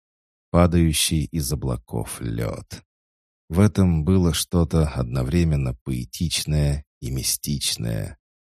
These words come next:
Простое явление, которое объяснялось элементарными законами природы и физики. Никакой магии.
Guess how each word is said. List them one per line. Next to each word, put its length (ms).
Простое 460
явление, 880
которое 520
объяснялось 920
элементарными 920
законами 800
природы 680
и 80
физики. 840
Никакой 600
магии. 760